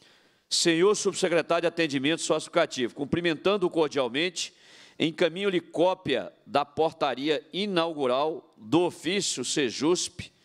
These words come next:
três quatro cinco barra dois mil e vinte e dois e do despacho em, solicitando a adoção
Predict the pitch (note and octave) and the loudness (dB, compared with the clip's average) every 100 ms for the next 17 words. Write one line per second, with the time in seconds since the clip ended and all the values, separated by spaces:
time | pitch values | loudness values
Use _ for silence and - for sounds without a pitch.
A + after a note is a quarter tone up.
0 | _ _ _ _ _ _ - F#3 - D#3 | _ _ _ _ _ _ 2 2 2 -2
1 | C#3+ - D3+ A#2+ D3 C#3+ C3+ B2 C#3 B2+ | -2 -4 -4 0 0 0 -2 -2 -4 -4
2 | B2+ G2+ A#2 C#3+ E3 - - _ - - | -6 -2 0 2 0 -4 -8 _ -20 -20
3 | _ - C#3+ F3+ - - - E3 F#3 - | _ -2 2 0 -2 -4 -2 -2 -2 -4
4 | - G#2+ E2 _ _ _ _ _ _ _ | -4 -6 -8 _ _ _ _ _ _ _
5 | _ _ _ _ - E3 F3+ - - - | _ _ _ _ -4 -4 -4 -8 -18 -20
6 | _ _ _ _ _ - - G3+ G#3+ G#3 | _ _ _ _ _ -6 0 0 0 -2
7 | - F#3 D3+ C3+ B2+ D3+ D#3+ F3 D#3 - | -2 -2 -2 -2 0 -2 0 0 0 0
8 | D#3 E3+ G3 G3 | 0 0 -2 -6